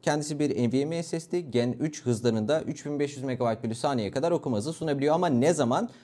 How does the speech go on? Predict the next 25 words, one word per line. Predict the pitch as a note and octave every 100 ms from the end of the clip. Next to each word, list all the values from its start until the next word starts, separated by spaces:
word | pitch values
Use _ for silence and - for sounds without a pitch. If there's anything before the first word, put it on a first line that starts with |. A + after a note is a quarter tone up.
| _ _ -
Boşken. | A#3+ - - - - _ -
Peki | F#3+ G#3
doluyken | D3 D#3+ A3+ F#3+ F#3+ G3+ D3
asıl | D3 D3+
performansı | A#2+ B2 A#2 A2 A2+
zaten | G#2+ G2+ A#2+
N | A2+ G#2
V | G2+
M | G2
E | F#2+
S | G2
S | -
D'lerin | C3 F3
orada | - D#3 C3+ G#2
ortaya | F2+ F2+
çıkıyor. | D#2+ - E3 F#3
Yüzde | D#3+ D3+
yetmişe | E3 E3 D#3
kadar | D3+ C#3 C#3
doldurdum. | D3+ C#3+ C#3 D#3 E3+
Test | - C#3
sonuçlarını | B2+ A#2+ A2 G2+
şu | A2
anda | A2+ G2+
görüyorsunuz. | C#3+ C3+ G#2+ E3